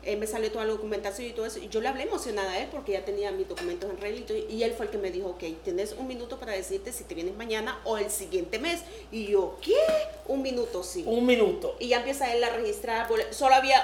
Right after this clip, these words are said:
Speaker 1: un cupo
Speaker 2: Pero,
Speaker 1: en el
Speaker 2: pero,
Speaker 1: avión.
Speaker 2: pero usted estaba bien, usted estaba parada en su país, usted estaba,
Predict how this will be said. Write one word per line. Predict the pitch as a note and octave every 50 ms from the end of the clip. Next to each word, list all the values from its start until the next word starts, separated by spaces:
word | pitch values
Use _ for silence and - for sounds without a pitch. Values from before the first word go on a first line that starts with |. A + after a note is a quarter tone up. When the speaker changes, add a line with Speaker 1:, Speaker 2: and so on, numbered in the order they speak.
| - -
Speaker 1:
un | C#4+ D#4+ F#4 F#4 F4 - -
cupo | D4 B3+ - - - E3+ E3 D#3+ - - - - - - - -
Speaker 2:
Pero, | B3 B3+ B3 A#3
Speaker 1:
en | A3+ A#3
el | A#3 A3+
Speaker 2:
pero, | B3 B3 A#3+
Speaker 1:
avión. | G3+ F#3 E3+ D#3+ - - - -
Speaker 2:
pero | A3 A3 G#3+ G#3 G#3 G#3 G3+ - - - - - - -
usted | - G3 - - G#3+ G#3
estaba | - A3+ G#3 G#3+ F#3+ F3
bien, | F3+ G3+ C4+ C4 - - - - -
usted | D3 - - F3+
estaba | F3+ G#3 G3+ G3+ G3+ G3
parada | F3 E3+ F#3+ G#3 G#3 G3+
en | F3+
su | - D3 -
país, | - B2+ A#2 A2 - - -
usted | - F#3+ - - G3 G3 G3
estaba, | - G#3+ G3 G3 G3 G3 F#3+ F#3 F3+ E3+ - -